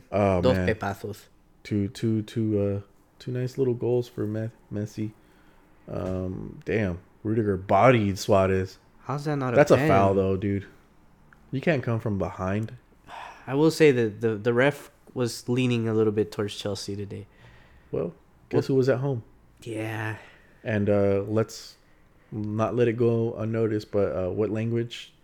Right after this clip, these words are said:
Speaker 1: do, uh, Atletico speak?
Speaker 2: Yeah, Spanish.
Speaker 1: Uh, well, Suarez feels a contact, man, and he goes down.
Speaker 2: Yeah.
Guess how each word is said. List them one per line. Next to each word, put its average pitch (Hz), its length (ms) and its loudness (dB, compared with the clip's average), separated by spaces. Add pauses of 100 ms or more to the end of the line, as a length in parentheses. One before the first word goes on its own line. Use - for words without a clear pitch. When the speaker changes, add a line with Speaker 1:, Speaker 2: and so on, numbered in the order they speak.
Speaker 1:
do, 110 380 -4 (840)
uh, - 60 -6
Atletico 113 440 -2
speak? - 340 -8 (640)
Speaker 2:
Yeah, 101 440 -10
Spanish. 104 640 -10
Speaker 1:
Uh, 85 1600 -4
well, 165 360 2 (480)
Suarez 165 360 2
feels 123 220 2
a 104 40 -2
contact, 98 600 -4
man, 98 260 -2
and 90 240 -6
he 107 60 -12 (100)
goes 95 220 -2
down. 87 320 -8 (160)
Speaker 2:
Yeah. 101 540 -4